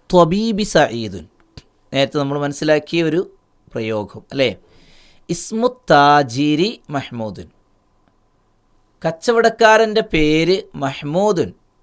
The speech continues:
മഹ്മൂദാകുന്നു. വസ്മു ത്വബീബി, ശ്രദ്ധിക്കുക, വസ്മു ത്വബീബി എന്താണ്? അവിടെ പ്രത്യേകിച്ച്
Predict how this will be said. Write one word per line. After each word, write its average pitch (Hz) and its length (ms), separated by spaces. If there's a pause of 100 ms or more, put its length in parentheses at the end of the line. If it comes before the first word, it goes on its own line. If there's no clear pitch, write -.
(220)
മഹ്മൂദാകുന്നു. 127 880 (1900)
വസ്മു 190 640 (100)
ത്വബീബി, 139 800 (340)
ശ്രദ്ധിക്കുക, 123 480 (840)
വസ്മു 196 520 (200)
ത്വബീബി 139 840 (480)
എന്താണ്? 151 360 (1080)
അവിടെ 151 320
പ്രത്യേകിച്ച് 170 680